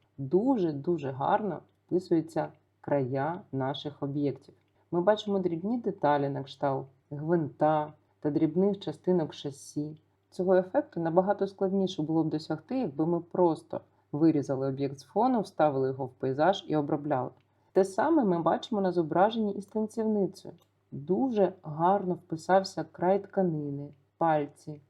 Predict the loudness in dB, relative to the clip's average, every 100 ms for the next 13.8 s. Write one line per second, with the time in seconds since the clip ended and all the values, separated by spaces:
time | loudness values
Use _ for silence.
0 | _ -4 2 4 4 2 -2 -12 -16 -20
1 | _ _ _ 2 2 2 2 2 2 -2
2 | -8 _ _ _ -2 2 4 4 4 4
3 | 6 6 4 2 0 0 0 -2 -4 -6
4 | -12 -6 0 2 2 2 0 -2 -8 -10
5 | _ _ -2 0 0 -2 2 4 4 2
6 | 2 2 0 -4 -4 -10 -4 -2 -2 -4
7 | 0 0 2 -4 -12 -14 _ _ -6 -2
8 | -2 -4 -10 -6 -6 -2 0 0 0 -8
9 | -2 0 0 -4 -8 0 0 0 -6 -6
10 | -8 -8 -10 -10 -14 -18 -20 _ _ _
11 | _ _ _ _ _ -4 -2 -2 0 2
12 | 4 4 2 -2 -2 0 0 2 2 0
13 | -4 -2 -2 -2 0 0 0